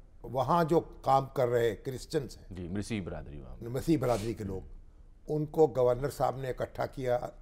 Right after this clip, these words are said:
Speaker 1: अलग से, उनको, उनके साथ बैठे, उनको मुबारकबाद दी।
Speaker 2: अच्छा, ये वैसे एक
Speaker 1: उनके
Speaker 2: अच्छा सिलसिला है।
Speaker 1: है ना?
Speaker 2: खान साहब भी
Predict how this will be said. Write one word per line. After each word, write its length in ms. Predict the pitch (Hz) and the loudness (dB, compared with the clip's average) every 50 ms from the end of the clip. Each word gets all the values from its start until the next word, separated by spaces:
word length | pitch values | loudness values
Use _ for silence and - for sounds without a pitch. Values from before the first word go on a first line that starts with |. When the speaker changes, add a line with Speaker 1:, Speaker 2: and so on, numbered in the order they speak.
| - - | -10 -8
Speaker 1:
अलग 240 | 113 117 123 120 - | -6 -6 -6 -6 -8
से, 260 | - - 120 113 113 - - - - - - - - - - - - - - - - - - - - | -10 -10 -10 -12 -12 -14 -20 -20 -20 -20 -20 -16 -16 -16 -16 -16 -16 -16 -16 -16 -16 -18 -18 -10 -8
उनको, 280 | 131 135 127 - 135 135 131 113 104 - - - - - - | -6 -6 -6 -4 -4 -4 -4 -4 -6 -8 -16 -18 -18 -14 -12
उनके 200 | - 123 120 135 | -12 -8 -8 -8
साथ 220 | - - 123 120 113 - - 104 - - - - - | -6 -2 -2 -4 -4 -6 -10 -18 -18 -18 -18 -16 -8
बैठे, 640 | 92 120 123 123 - - - 139 131 127 123 - - - - - - - - | -2 0 0 0 0 -2 -6 -6 -4 -4 -6 -10 -14 -20 -20 -18 -18 -18 -12
उनको 260 | 120 127 127 - 131 117 | -12 -12 -8 -6 -6 -4
मुबारकबाद 640 | 120 117 95 113 123 120 117 117 - 123 123 123 | -4 -2 0 0 0 0 -2 -4 -4 -2 -2 -2
दी। 320 | 104 95 120 120 117 113 - - - - - - - - | -2 -6 -10 -12 -12 -12 -16 -18 -20 -20 -20 -20 -20 -16
Speaker 2:
अच्छा, 140 | - - 123 | -10 -6 -4
ये 160 | 104 113 139 | 0 2 2
वैसे 180 | 143 135 127 143 | 2 2 2 2
एक 60 | 139 | 0
Speaker 1:
उनके 80 | 143 - | 0 0
Speaker 2:
अच्छा 180 | - - 127 | 2 2 2
सिलसिला 340 | 120 - 107 87 - - 120 | 2 2 0 -4 -2 -4 -2
है। 60 | 143 | -2
Speaker 1:
है 60 | 165 180 | -2 2
ना? 60 | - | 6
Speaker 2:
खान 140 | 113 117 123 | 8 8 8
साहब 200 | - 156 139 123 | 8 4 2 4
भी 240 | 139 131 120 - | 2 -2 -2 -2